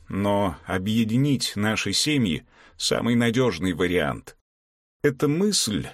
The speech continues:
пришла ему в голову весьма неожиданно, но все равно казалась единственно верной. У него не было наследника, и Финн не мог допустить, чтобы в случае его смерти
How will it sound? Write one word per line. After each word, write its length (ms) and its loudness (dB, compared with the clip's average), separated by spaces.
пришла 360 2
ему 220 2
в 100 -2
голову 400 2
весьма 420 2
неожиданно, 1040 0
но 160 -4
все 240 2
равно 280 2
казалась 680 0
единственно 960 0
верной. 600 -4
У 120 4
него 280 4
не 300 0
было 240 2
наследника, 840 -2
и 140 0
Финн 340 0
не 120 2
мог 300 0
допустить, 520 -2
чтобы 320 0
в 80 -4
случае 600 0
его 220 0
смерти 640 -2